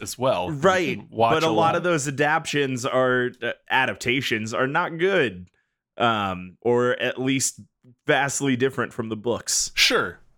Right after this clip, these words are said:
Speaker 1: sure. But the core is there. Um, so as, as we've been hinting at, um, this is another flavor text this week, guys. Um, this one brought from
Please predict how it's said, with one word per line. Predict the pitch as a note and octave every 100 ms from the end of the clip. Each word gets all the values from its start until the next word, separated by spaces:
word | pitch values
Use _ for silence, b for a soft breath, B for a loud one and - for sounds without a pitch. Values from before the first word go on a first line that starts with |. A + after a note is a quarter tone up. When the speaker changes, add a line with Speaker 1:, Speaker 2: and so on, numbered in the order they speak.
| _
Speaker 1:
sure. | - - C#3+ F2 - _ _ _ _ _ _ _ _ _
But | G3 - -
the | G3+
core | - A#2+ F#2+
is | F2+
there. | F#2+ F2+ F2+ b b b b
Um, | D#3+ E3 D3 C3+ - _ _ _ _ _ _ - -
so | - F3+ E3+
as, | F#3+ F3 - -
as | E3+ G3+ D3+
we've | C#3+ B2
been | C3 A2
hinting | F#2 D#3 D#3+ - G2
at, | F2 F2 - _ -
um, | A2+ A2+ A2 G#2+ _ _ _ _ _ _ _
this | E3+
is | F#3+
another | F#3 F#3 F3+
flavor | - G3 D#3
text | - F#2+ - - - -
this | G#2+ -
week, | G2+ F2
guys. | G#2 B2 D3 C#3+ - -
Um, | B2+ B2+ B2 A#2+ C#3 _ _ _ _
this | - - B2+
one | A#2+ B2+ D#3 - _ _ _ _ _ _ _
brought | C3+ C3 B2+ -
from | - C3+ A#2+ A#2+